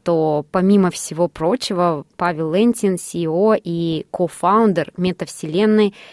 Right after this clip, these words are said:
Synplanet. Компания, которая соединила мир физической и виртуальной реальности.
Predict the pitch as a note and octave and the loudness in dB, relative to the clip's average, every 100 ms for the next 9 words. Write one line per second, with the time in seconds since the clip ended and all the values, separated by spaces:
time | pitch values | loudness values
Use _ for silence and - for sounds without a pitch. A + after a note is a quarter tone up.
0 | - - - G#3 G3+ G3+ F#3 E3+ D3+ - | -20 -14 -2 0 0 -2 -2 -2 -2 -6
1 | - _ - - D3 A3 G#3 - - E3 | -12 _ -8 -6 -2 0 0 -2 -4 -2
2 | - F#3 F#3 G3+ F3+ D#3+ F3 - - D3+ | 0 0 4 4 4 2 0 -4 -8 -4
3 | C4 - - F3 E3 F#3+ - E3+ F3+ F3 | -4 -4 -6 -4 -4 -4 -2 0 0 0
4 | F3 D#3+ C#3 - - - | 0 -2 -4 -8 -12 -18